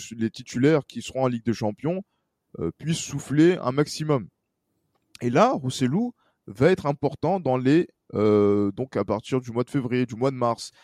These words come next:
encore plus important sur le mois d'avril, mai, juin, où, euh, dans la rotation, certaines, où on sait que Rosselló ne va pas commencer titulaire, euh,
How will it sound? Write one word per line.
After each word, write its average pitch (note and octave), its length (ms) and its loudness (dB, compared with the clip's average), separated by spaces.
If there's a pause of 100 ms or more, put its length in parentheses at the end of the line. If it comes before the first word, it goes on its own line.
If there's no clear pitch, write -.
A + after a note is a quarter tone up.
(160)
encore D#3 360 -2
plus E3 240 -6
important D#3+ 520 0
sur D3+ 340 -2
le C3+ 100 2
mois C3 180 -2
d'avril, C#3 460 2
mai, C3+ 260 4
juin, C3 340 0 (460)
où, G#3+ 340 0 (340)
euh, A#2+ 380 0
dans C#3 140 4
la F3+ 80 6
rotation, D3+ 680 0 (280)
certaines, E3+ 500 0
où C3+ 140 -8
on B2 40 -10
sait D#3 160 -6
que - 120 -10
Rosselló A#2+ 340 -2
ne C3+ 80 -6
va A2+ 140 0
pas B2+ 120 2
commencer A2+ 380 -6
titulaire, A#2 460 -4 (1000)
euh, F#2 500 -6